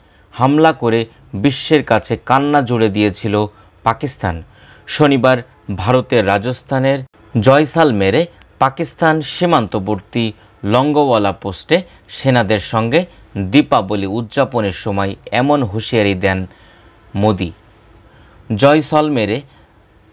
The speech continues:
প্রধানমন্ত্রী নরেন্দ্র মোদি তার দেওয়ালি ভাষণে বলেন, "চোদ্দই নভেম্বর এই সময় যখন পাকিস্তানের সেনাবাহিনী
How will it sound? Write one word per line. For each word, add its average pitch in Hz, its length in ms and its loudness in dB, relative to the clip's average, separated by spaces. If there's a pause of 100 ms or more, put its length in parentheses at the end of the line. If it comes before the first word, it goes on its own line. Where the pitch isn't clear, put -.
(320)
প্রধানমন্ত্রী 151 760 2 (300)
নরেন্দ্র 127 500 2
মোদি 98 240 -4
তার 90 280 -2
দেওয়ালি 127 360 2
ভাষণে 98 380 -6
বলেন, 101 320 -2 (360)
"চোদ্দই 135 460 2
নভেম্বর 110 540 0 (500)
এই 160 180 6
সময় 107 380 0
যখন 104 380 0
পাকিস্তানের 143 760 -4
সেনাবাহিনী 98 840 -2